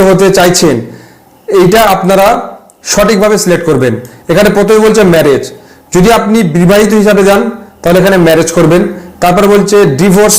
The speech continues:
বা সেপারেশন, যদি আপনার ডিভোর্স হয়ে যায়, তাহলে আপনি এই অপশনটা সিলেক্ট করবেন। তো আপনাদের ক্ষেত্রে যেটা হবে, আপনারা সঠিক অপশনটা ওখান থেকে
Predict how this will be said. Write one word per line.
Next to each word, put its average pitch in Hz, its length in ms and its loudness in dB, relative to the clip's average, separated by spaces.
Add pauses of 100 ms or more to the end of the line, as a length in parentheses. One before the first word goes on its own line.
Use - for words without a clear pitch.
(140)
বা 175 100 2 (500)
সেপারেশন, 175 520 0 (680)
যদি 185 140 2 (100)
আপনার 233 200 0 (120)
ডিভোর্স 202 380 2
হয়ে 190 180 2
যায়, 196 140 2 (320)
তাহলে 175 240 0
আপনি 185 120 -2 (100)
এই 185 140 2
অপশনটা 170 360 -2 (460)
সিলেক্ট 170 320 -2
করবেন। 123 240 0 (340)
তো 147 60 -2 (120)
আপনাদের 190 340 0
ক্ষেত্রে 196 280 -2
যেটা 170 200 2
হবে, 160 160 0 (160)
আপনারা 156 280 0 (160)
সঠিক 165 340 0
অপশনটা 160 380 -2 (580)
ওখান 156 180 -2 (100)
থেকে 165 180 0